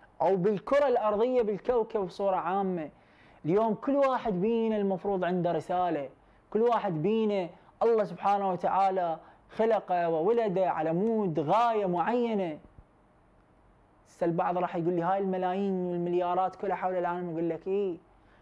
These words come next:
ممكن واحد من هذول الناس راح يساعد له فقير، هاي خلاص بعد هذا هو". ممكن واحد من الناس راح يكون رئيس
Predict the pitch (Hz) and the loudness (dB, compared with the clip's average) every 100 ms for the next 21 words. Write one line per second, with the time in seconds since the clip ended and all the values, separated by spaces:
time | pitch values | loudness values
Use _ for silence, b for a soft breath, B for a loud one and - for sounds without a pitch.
0 | b 165 170 170 180 170 165 - - 147 | b -4 -4 -2 -2 0 -2 -4 -12 -2
1 | 170 180 185 156 170 170 160 156 156 151 | 2 2 0 -2 -2 -2 -2 -2 -2 -2
2 | 151 156 156 160 - - _ b b b | -2 -2 -2 -6 -10 -20 _ b b b
3 | b _ _ _ - 131 147 - 147 - | b _ _ _ -10 -6 -6 -4 -2 -2
4 | 139 143 147 - - 165 156 220 226 202 | -4 -4 -6 -8 -14 -8 -2 -2 0 0
5 | 175 170 170 _ _ _ _ _ - 151 | 0 -4 -12 _ _ _ _ _ -8 -6
6 | 170 160 - 185 208 175 - 147 147 156 | -6 -8 -8 -4 -4 -4 -6 -8 -8 -6
7 | 175 180 175 160 147 143 _ _ _ _ | -6 -6 -6 -8 -10 -14 _ _ _ _
8 | _ _ _ _ 160 156 170 160 170 - | _ _ _ _ -6 -4 -2 0 -2 -4
9 | 151 165 165 165 180 - 135 151 - - | -4 -2 -2 -2 -4 -6 -8 -8 -4 -2
10 | 151 143 220 247 226 202 - | 0 0 0 2 2 0 -4